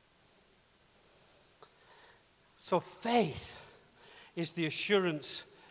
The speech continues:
of what we hope for. And then in Hebrews six, it writes this. This is a powerful passage. "So when God desired to show more convincingly to the heirs of the promise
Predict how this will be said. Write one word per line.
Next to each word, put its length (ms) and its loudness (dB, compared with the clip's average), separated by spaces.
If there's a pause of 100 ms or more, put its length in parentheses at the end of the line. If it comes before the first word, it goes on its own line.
(240)
of 120 -8
what 120 2
we 100 0
hope 300 2
for. 260 -8 (1080)
And 60 2
then 120 8
in 120 6
Hebrews 440 0
six, 760 -6 (180)
it 100 -10
writes 280 2
this. 160 -8
This 180 -8
is 80 -6
a 40 -4
powerful 440 -2
passage. 540 -14 (1500)
"So 220 4
when 340 10
God 600 12
desired 600 8
to 100 2
show 280 8
more 280 6
convincingly 760 4
to 140 -4
the 160 0
heirs 280 10
of 100 -4
the 80 2
promise 680 2